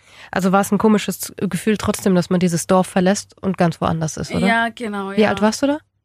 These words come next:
Speaker 2: Acht Jahre.
Speaker 1: Acht Jahre.
Speaker 2: Ja.
Speaker 1: Wie lange warst du in diesem Kinderheim dann?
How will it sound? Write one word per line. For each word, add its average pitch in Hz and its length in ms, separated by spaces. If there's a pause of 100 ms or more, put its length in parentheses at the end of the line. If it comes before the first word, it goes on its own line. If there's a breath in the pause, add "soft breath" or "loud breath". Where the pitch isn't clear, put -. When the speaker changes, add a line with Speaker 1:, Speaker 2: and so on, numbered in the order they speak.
Speaker 2:
Acht - 260
Jahre. 196 420 (640)
Speaker 1:
Acht - 260
Jahre. 160 340 (140)
Speaker 2:
Ja. 214 100
Speaker 1:
Wie 202 40
lange 214 180
warst 220 220
du 277 40
in 240 40
diesem 196 200
Kinderheim 180 420
dann? 175 200